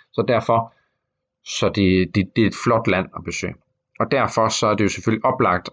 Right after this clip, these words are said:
at tage på safari. Jeg er en sokker for at tage ud og opleve natur og dyr. Det er det, jeg glæder mig mest til,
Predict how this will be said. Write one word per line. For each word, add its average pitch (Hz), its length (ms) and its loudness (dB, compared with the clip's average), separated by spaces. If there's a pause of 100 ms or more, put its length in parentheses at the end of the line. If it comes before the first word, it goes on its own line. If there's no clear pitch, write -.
(140)
at - 320 -6
tage 101 240 0
på 127 100 2
safari. 82 460 0 (260)
Jeg 117 240 0
er 107 120 0
en 98 240 0
sokker 113 540 0 (140)
for 104 220 4
at 87 320 0
tage 95 220 0
ud 110 160 4
og - 180 2
opleve 95 380 2
natur 92 580 0 (220)
og - 180 -4
dyr. 101 200 0 (140)
Det 110 180 4
er 98 80 2
det, 104 200 2
jeg 98 120 2
glæder 98 180 2
mig 95 140 4
mest 139 360 2
til, 104 160 0